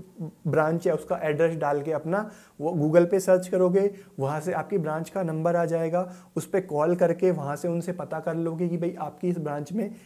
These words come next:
कितना बैलेंस मेंटेन करना होता है। और अगर Google पे नंबर नहीं मिलता है या वहाँ से किसी तरीके से आप पता नहीं लगा पाते हो तो आप ब्रांच में चले जाओ,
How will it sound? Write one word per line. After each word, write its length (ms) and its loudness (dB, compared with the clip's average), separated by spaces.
कितना 260 -2
बैलेंस 340 -2
मेंटेन 380 -4
करना 280 -6
होता 280 -6
है। 140 -12
और 120 4
अगर 220 6
Google 320 6
पे 80 2
नंबर 360 4
नहीं 220 6
मिलता 320 4
है 100 4
या 60 8
वहाँ 200 -2
से 140 -6
किसी 240 0
तरीके 340 -2
से 100 -6
आप 140 -6
पता 180 -2
नहीं 160 -2
लगा 260 2
पाते 320 -6
हो 160 0
तो 60 2
आप 60 0
ब्रांच 340 -4
में 160 -2
चले 260 2
जाओ, 300 0